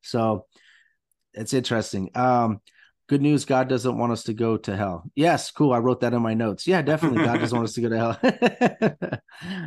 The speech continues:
Uh, let's see. Uh, John fifteen thirteen through sixteen,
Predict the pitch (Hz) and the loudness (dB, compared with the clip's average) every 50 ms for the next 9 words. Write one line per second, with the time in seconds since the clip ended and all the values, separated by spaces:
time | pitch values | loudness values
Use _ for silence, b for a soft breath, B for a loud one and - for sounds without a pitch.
0 | 147 123 B - 123 117 117 117 117 113 113 117 - - - - 120 113 101 92 | -12 -12 B -4 -2 0 2 2 4 4 4 2 2 0 0 0 2 2 2 2
1 | - b b b b b b - 127 139 143 139 127 110 156 180 190 190 185 185 | -2 b b b b b b 0 4 4 6 4 4 6 6 8 8 8 6 4
2 | - 196 190 196 - 202 196 190 175 - - 185 180 180 - 180 160 156 147 131 | 4 4 4 4 4 2 4 4 2 2 2 2 2 2 0 -2 -2 0 -4 -4
3 | - - 202 202 202 - 202 196 196 185 - | 0 0 0 0 0 0 0 0 0 0 -2